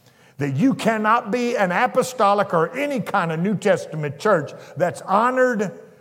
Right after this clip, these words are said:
by Jesus Christ and that honors Jesus Christ that doesn't have the supernatural in the midst of it. It's going to have the supernatural.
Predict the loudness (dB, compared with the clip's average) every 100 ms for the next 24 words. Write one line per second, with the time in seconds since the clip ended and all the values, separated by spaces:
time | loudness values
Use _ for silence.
0 | _ -4 0 0 0 0 0 0 -2 -2
1 | 2 2 2 -2 -8 -18 -20 _ -6 0
2 | 0 0 2 2 2 0 -2 -2 -4 -4
3 | -6 -8 -4 -2 -2 -6 -4 -4 -4 -4
4 | -4 -6 -8 -10 -8 -6 -6 -8 -10 -10
5 | -8 -8 -10 -12 -14 -14 -14 -14 -14 -10
6 | -4 0 0 -2 -8 -10 -20 -8 -6 -4
7 | -2 0 2 2 0 -4 -12 -4 -4 -4
8 | -2 -2 -2 -2 -2 -4 -4 -6 -6 -10